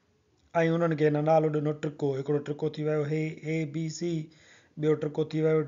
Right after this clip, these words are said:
ڊي اي ايف. ائين هن ٽڪا ٺاهيا هئا. پر اهي ٽ-، ٽڪا جيڪي هئا، اهي ائين ڪونه هئا ته ڪهڙن به عنصرن کي کڻي ڪري توهان گڏ ڪري رکي ڇڏيو ۽ پوءِ توهان هن کي ٽڪو سڏيو. هن انهن جو هڪڙو بنياد ٺاهيو هيو. On the basis of their atomic masses،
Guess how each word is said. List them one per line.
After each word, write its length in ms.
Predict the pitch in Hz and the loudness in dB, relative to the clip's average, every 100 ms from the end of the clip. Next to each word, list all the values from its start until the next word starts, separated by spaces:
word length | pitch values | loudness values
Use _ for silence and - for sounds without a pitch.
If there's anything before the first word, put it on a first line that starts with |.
| 170 | -2
ڊي 100 | 175 - | -6 -6
اي 120 | 175 175 175 170 | -8 -8 -4 -4
ايف. 120 | 175 - | -4 -6
ائين 100 | 185 202 | -2 0
هن 260 | 175 170 160 | 0 -4 -6
ٽڪا 200 | 160 156 131 | -6 -6 -6
ٺاهيا 220 | 123 123 120 | -8 -10 -10
هئا. 160 | 113 - _ - - - _ | -14 -16 _ -20 -20 -20 _
پر 120 | 190 | 6
اهي 180 | 208 220 220 | 6 6 4
ٽ-، 140 | - - - | -2 -8 -6
ٽڪا 260 | 214 220 202 | 2 4 4
جيڪي 200 | 196 202 202 | 2 0 2
هئا، 160 | 214 | 4
اهي 240 | 214 202 208 | 2 0 -2
ائين 300 | 208 214 208 | -2 -4 0
ڪونه 200 | 214 202 170 | 0 4 4
هئا 160 | 160 156 | 4 2
ته 40 | 147 | 0
ڪهڙن 300 | 185 185 180 165 | 4 4 4 0
به 60 | |
عنصرن 300 | 165 185 165 156 | 0 -2 -2 -4
کي 80 | 151 | -4
کڻي 160 | 160 156 | -4 -2
ڪري 180 | 160 156 | -2 0
توهان 240 | 156 143 131 | -2 -2 -2
گڏ 140 | 147 147 | -4 -2
ڪري 120 | 160 160 | -2 -2
رکي 200 | 170 180 | -4 -6
ڇڏيو ۽ 220 | 180 190 208 151 147 139 | -4 0 0 -2 -6 -6
پوءِ 120 | 143 | -8
توهان 180 | 151 151 | -6 -4
هن 160 | 151 151 | -4 -6
کي 60 | 151 - | -8 -6
ٽڪو 260 | 196 202 202 | -4 -2 -4
سڏيو. 240 | 185 180 202 - - - - - | -4 -6 -8 -14 -20 -20 -12 -2
هن 140 | 196 220 | 2 2
انهن 200 | 220 208 | 2 2
جو 120 | 208 | 0
هڪڙو 260 | 196 233 247 156 | 2 0 0 -4
بنياد 500 | 165 180 190 175 147 139 | -2 4 6 6 2 -4
ٺاهيو 300 | 139 135 131 127 | -4 -4 -6 -6
هيو. 180 | 123 127 _ _ _ _ - | -8 -10 _ _ _ _ -4
On 220 | 170 180 | 0 2
the 60 | 180 156 | 2 4
basis 260 | 190 190 180 | 4 2 0
of 160 | 180 175 | 0 0
their 160 | 170 175 | 0 0
atomic 340 | 175 170 185 - 180 | -2 -4 -6 -8 -4
masses، 380 | 180 175 156 139 | -4 -2 -6 -8